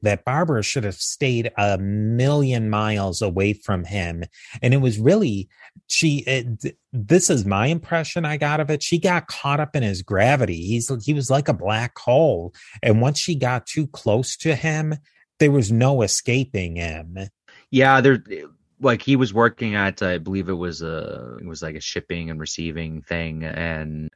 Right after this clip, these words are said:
Speaker 2: it, at first he just kind of bumped into Barbara and they talked for a little bit. And the, the manager, the boss, told Richard, "You gotta stay away from her. Don't you talk to her ever again."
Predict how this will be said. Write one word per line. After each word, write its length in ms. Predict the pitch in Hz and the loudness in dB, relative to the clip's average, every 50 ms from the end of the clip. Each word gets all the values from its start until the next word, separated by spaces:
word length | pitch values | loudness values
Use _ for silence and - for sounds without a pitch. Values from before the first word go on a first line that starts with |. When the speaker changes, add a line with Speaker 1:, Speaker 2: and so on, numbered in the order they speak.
| _ | _
Speaker 2:
it, 200 | - - 65 - _ _ _ - - - | -18 -16 -16 -18 _ _ _ -20 -16 -10
at 200 | - 110 98 - | -8 -8 -6 -2
first 300 | - 107 110 110 - - | 4 4 4 4 4 2
he 100 | - 98 | -2 -2
just 200 | - - 110 - | -2 -2 -2 0
kind 160 | - 123 107 | 0 0 0
of 100 | 87 71 | 0 0
bumped 300 | - 92 90 85 - - | -2 -2 -2 -2 -4 -4
into 220 | 87 98 98 104 85 | -4 -2 -2 -2 -2
Barbara 500 | - 82 82 80 80 78 78 90 87 87 | -2 -4 -4 -2 -2 -2 -2 -2 -2 -2
and 120 | 85 85 | -4 -4
they 80 | 85 82 | -6 -6
talked 380 | - - 92 92 95 92 - | -2 0 2 2 2 2 0
for 60 | - | -2
a 40 | 92 | -4
little 280 | 85 85 87 85 85 78 | -4 -2 -4 -4 -4 -4
bit. 200 | 76 87 87 87 | -2 -2 -2 -2
And 140 | 87 85 82 | -2 -4 -4
the, 220 | 82 82 85 - | -4 -4 -4 -6
the 160 | 76 78 85 80 | -6 -6 -6 -4
manager, 540 | 80 85 87 87 87 90 85 - - 85 | -4 -2 -2 -2 -2 -2 -2 -2 -4 -2
the 100 | 80 80 | -2 -4
boss, 460 | 76 - 85 80 82 85 85 82 - - | -4 -2 0 0 2 2 0 -2 -4 -6
told 260 | - - 87 78 76 | -8 -6 -6 -4 -4
Richard, 340 | 82 82 78 - - 82 78 | -6 -6 -6 -6 -8 -8 -6
"You 60 | 78 | -4
gotta 180 | - 87 80 | -4 -4 -4
stay 240 | 82 - - - 85 | -4 -4 -4 -2 -2
away 280 | 80 78 76 80 82 80 | -2 -2 -4 -6 -6 -6
from 180 | - - 80 | -6 -6 -6
her. 220 | 78 80 82 82 80 | -4 -4 -2 -4 -4
Don't 240 | 73 87 85 82 78 | -4 -6 -6 -6 -8
you 80 | 78 | -10
talk 320 | - - 80 82 82 78 - | -6 -4 -4 -4 -4 -4 -6
to 100 | 85 82 | -6 -4
her 80 | 82 | -4
ever 220 | 80 78 78 80 78 | -4 -4 -4 -6 -8
again." 400 | 78 78 82 82 82 82 82 | -6 -6 -6 -4 -4 -6 -8